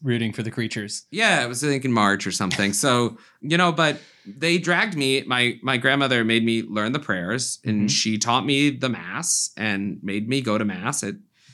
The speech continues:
Speaker 2: six thirty in the morning. And I think between the two of them, my grandfather, who had a very deep devotion to our Lord, and my grandmother,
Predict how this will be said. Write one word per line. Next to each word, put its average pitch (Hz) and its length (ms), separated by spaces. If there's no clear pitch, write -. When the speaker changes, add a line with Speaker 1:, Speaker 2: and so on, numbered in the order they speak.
Speaker 2:
six - 480
thirty 113 240
in 117 60
the 110 80
morning. 107 680
And 104 560
I 123 60
think 165 400
between 156 520
the 139 100
two 180 340
of 135 140
them, 110 180
my 110 140
grandfather, 120 720
who 110 160
had 110 140
a 104 60
very 113 300
deep 107 420
devotion 98 500
to 107 140
our 92 180
Lord, 87 460
and 101 280
my 98 120
grandmother, 104 760